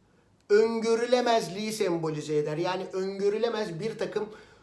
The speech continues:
olaylarla karşılaşacağımızı, yabancı gelin, yabancı damadı, e, yurt dışı, yurt dışını sembolize eder aynı zamanda. Tatil anlamında veyahut yerleşme anlamında. Aa, eşcinsel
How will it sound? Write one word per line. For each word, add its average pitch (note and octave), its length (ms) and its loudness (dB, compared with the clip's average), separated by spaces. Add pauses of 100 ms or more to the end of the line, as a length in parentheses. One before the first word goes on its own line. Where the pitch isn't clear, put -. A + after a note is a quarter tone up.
(340)
olaylarla F#3+ 800 4 (480)
karşılaşacağımızı, E3+ 1200 0 (680)
yabancı F#3+ 500 0
gelin, F#3+ 520 -2
yabancı E3+ 500 0
damadı, F3 640 2 (440)
e, D3 140 -2 (380)
yurt - 280 -8
dışı, F#3 400 0 (400)
yurt F3+ 240 -8
dışını G3 260 -6
sembolize G3 540 -2
eder E3+ 200 0
aynı D#3 240 -4
zamanda. D3 500 -8
Tatil F3 440 2
anlamında D#3+ 440 -2
veyahut G3 280 -2
yerleşme F3+ 460 -2
anlamında. D3+ 500 -2 (840)
Aa, E3 280 -2 (160)
eşcinsel A3 840 0